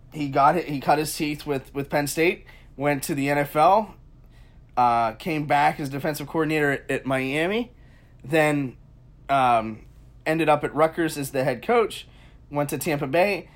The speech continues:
and at that point was when it was, it looked like Schiano could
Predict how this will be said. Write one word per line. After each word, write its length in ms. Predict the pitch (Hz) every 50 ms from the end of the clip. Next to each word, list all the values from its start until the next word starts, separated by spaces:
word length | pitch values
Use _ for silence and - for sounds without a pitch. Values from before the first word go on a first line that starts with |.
| - - - - - - -
and 140 | 151 147 147
at 140 | 143 139
that 280 | 196 208 254 320 320 -
point 400 | - 196 147 143 147 156 - -
was 220 | 151 151 143 143
when 180 | 139 147 143 139
it 160 | 139 - 87
was, 240 | 110 147 135 127 117 127 - -
it 160 | 147 135 123
looked 180 | 139 139 135 -
like 260 | 139 131 113 - - - - -
Schiano 480 | - - - 160 135 127 139 147 147 143
could 220 | - 160 143 135